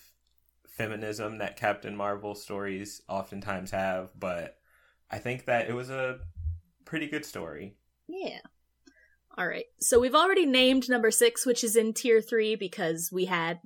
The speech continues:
Speaker 2: the amount of votes for it, but let us now read off our previous tier two, middle tier, of number six, five, and four.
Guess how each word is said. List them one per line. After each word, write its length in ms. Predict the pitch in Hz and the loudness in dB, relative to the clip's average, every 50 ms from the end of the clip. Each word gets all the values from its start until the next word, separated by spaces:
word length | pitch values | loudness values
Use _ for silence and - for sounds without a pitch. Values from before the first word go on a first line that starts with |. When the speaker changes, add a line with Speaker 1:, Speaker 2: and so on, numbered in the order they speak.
| - 202 - | -12 -4 -2
Speaker 2:
the 280 | 196 170 160 165 160 - | -2 0 0 -2 -4 -4
amount 420 | 185 185 170 160 160 160 170 - - | -4 -2 -2 -2 -2 -2 -4 -6 -6
of 260 | - 190 170 165 165 | -4 -4 -4 -2 -2
votes 220 | 180 170 175 - | 0 0 0 -2
for 160 | - - 196 | -2 -2 0
it, 120 | 202 214 - - | 0 0 -2 -6
but 280 | 185 180 190 160 - - _ _ _ _ _ _ - | -2 0 0 0 0 -4 _ _ _ _ _ _ -2
let 180 | 180 185 185 | 2 2 4
us 140 | 185 180 - | 4 2 0
now 360 | 214 190 180 175 170 165 160 - | 0 0 0 2 2 0 0 -2
read 300 | 175 180 190 180 185 175 - | -2 0 2 4 4 4 4
off 280 | - 233 202 170 - - _ - | 6 6 4 4 0 0 _ 10
our 480 | 254 269 269 233 180 139 98 175 - _ _ _ _ _ _ _ _ _ _ _ _ _ _ _ | 12 12 12 10 6 4 0 -4 -10 _ _ _ _ _ _ _ _ _ _ _ _ _ _ _
previous 680 | - - 339 339 294 190 165 - - - - - - - _ _ - - - _ _ - - _ _ _ _ _ _ _ _ - | -2 4 6 6 6 4 2 -2 -2 -4 -6 -6 -6 -8 _ _ -18 -18 -18 _ _ -20 -20 _ _ _ _ _ _ _ _ -6
tier 180 | - 180 139 | -4 -4 -4
two, 260 | - - - - - 160 _ _ _ _ _ _ _ - | -4 -6 -8 -10 -10 -12 _ _ _ _ _ _ _ -12
middle 240 | - 165 - 120 - | -8 -6 -6 -6 -6
tier, 280 | - - - - - _ _ _ _ _ _ _ - - | -8 -8 -10 -10 -10 _ _ _ _ _ _ _ -10 -6
of 240 | - 160 175 180 - _ _ _ _ _ - | -6 -6 -6 -8 -12 _ _ _ _ _ -10
number 360 | 185 175 160 156 160 156 143 139 | -8 -6 -4 -2 -2 -2 -2 0
six, 380 | - - 196 180 - - - - _ _ - | -2 -2 -2 -2 -2 -4 -6 -6 _ _ -2
five, 280 | 196 175 156 147 151 - | 0 0 0 0 -4 -6
and 220 | 180 165 143 - | -8 -10 -10 -10
four. 440 | - - - 156 139 - - - - | -10 -6 -4 -4 -4 -6 -10 -16 -20